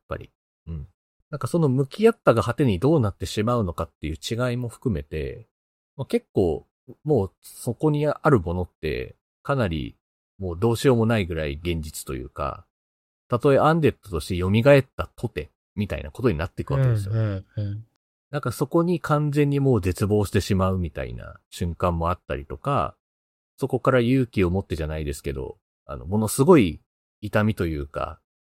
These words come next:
Speaker 1: 精神的な負担も込みで決別をするのかとか、なんならそこにこうも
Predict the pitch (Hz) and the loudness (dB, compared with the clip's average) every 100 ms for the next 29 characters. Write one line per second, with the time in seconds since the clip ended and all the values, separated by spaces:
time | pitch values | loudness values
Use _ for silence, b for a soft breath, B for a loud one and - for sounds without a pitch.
0 | _ - 101 - 98 95 98 92 85 82 | _ 0 0 0 -4 -2 -4 -4 -4 -10
1 | _ _ _ _ - - 113 110 - 190 | _ _ _ _ -4 0 2 0 0 0
2 | 190 180 208 135 - _ _ - 101 82 | 0 6 6 6 2 _ _ -8 -8 -4
3 | 87 - 90 - 92 95 71 - - - | -6 -6 -8 -6 -4 -4 -6 -10 -14 -8
4 | 82 73 - _ _ _ _ _ - 117 | -6 -6 -10 _ _ _ _ _ -2 0
5 | 151 151 92 - 120 143 87 80 78 76 | 4 4 2 0 2 2 2 -2 -4 -4
6 | 82 | -4